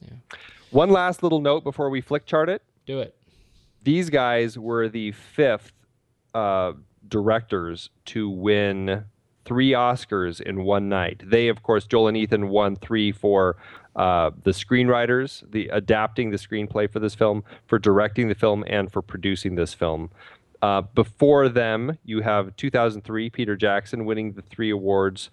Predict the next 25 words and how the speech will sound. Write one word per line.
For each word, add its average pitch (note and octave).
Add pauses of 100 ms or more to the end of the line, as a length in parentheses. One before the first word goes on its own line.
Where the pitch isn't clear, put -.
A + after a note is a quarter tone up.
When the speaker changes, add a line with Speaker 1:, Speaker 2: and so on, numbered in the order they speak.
(280)
Speaker 2:
for G#2
Lord G2
of F2+
the F#2
Rings, F#2
Return F#2+
of F2+
the F2
King G2+
as F#2
producer, F#2+
director, F2+
screenwriter. F#2 (460)
James A2
Cameron A#2
in G#2
ninety-seven G#2
winning G#2 (420)
for G#2
Titanic A2
for G#2
producer, G#2
director, F#2+
and E2 (160)
editor. B2